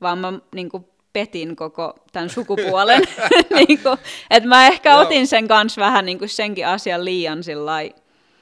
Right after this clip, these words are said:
Speaker 1: Enää, nyt kun on muitakin naisia, niin nyt mä en oo kato enää yksin. Et jos,
Speaker 2: Niin, niin.
Speaker 1: jos mä mokaan, niin mä voin luottaa, että Elena hoitaa. Ja
Speaker 2: Ellulle terveiset,
Speaker 1: <laughs> Joo,
Speaker 2: että
Speaker 1: että
Speaker 2: joutuu
Speaker 1: nyt
Speaker 2: ottaa jo puolet harteille,
Speaker 1: Joo,
Speaker 2: että
Speaker 1: kyllä.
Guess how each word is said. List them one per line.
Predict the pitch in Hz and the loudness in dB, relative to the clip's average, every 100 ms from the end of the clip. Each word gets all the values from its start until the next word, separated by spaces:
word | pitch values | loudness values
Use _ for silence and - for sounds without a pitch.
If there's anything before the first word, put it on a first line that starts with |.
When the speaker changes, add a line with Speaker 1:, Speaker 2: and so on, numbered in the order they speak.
| _ _ _ _ _ | _ _ _ _ _
Speaker 1:
Enää, | - 233 226 202 | -4 2 2 2
nyt | 226 233 | 0 -4
kun | - | -2
on | 240 | -2
muitakin | 247 226 165 156 | 0 -2 -4 -6
naisia, | 160 170 190 185 | -6 -4 -4 -4
niin | 185 | -4
nyt | 185 190 | -4 -4
mä | 196 175 | -4 -4
en | |
oo | 180 | -4
kato | 196 180 | -6 -4
enää | 180 180 170 | -4 -4 -6
yksin. | 180 - 170 | -8 -10 -12
Et | 151 165 | -12 -10
jos, | 180 | -8
Speaker 2:
Niin, | 165 196 | -6 -8
niin. | 180 131 | -6 -6
Speaker 1:
jos | 208 208 | -6 -2
mä | 240 | 0
mokaan, | 240 240 240 202 | 2 2 2 -2
niin | 196 | -2
mä | 190 | -4
voin | 190 196 | -2 0
luottaa, | 196 190 185 | -2 -2 -6
että | 175 | -4
Elena | 190 180 170 | -4 -4 -4
hoitaa. | 175 170 151 147 147 | -4 -6 -6 -6 -4
Ja | 175 | -4
Speaker 2:
Ellulle | 151 165 170 170 | -6 -6 -8 -8
terveiset, | - 175 147 - - 277 | -8 -8 -2 -2 0 2
Speaker 1:
<laughs> | |
Joo, | 277 269 | 4 4
Speaker 2:
että | 269 | 4
Speaker 1:
että | - | 2
Speaker 2:
joutuu | 151 - | 0 0
Speaker 1:
nyt | - | -2
Speaker 2:
ottaa | 302 170 | -2 -4
jo | 170 | -4
puolet | 170 185 170 143 123 | -4 -2 0 0 -4
harteille, | 151 135 127 135 127 233 | -6 -6 -6 -8 -4 6
Speaker 1:
Joo, | 247 214 | 8 8
Speaker 2:
että | 220 - | 4 -2
Speaker 1:
kyllä. | 226 208 196 | -4 -2 -4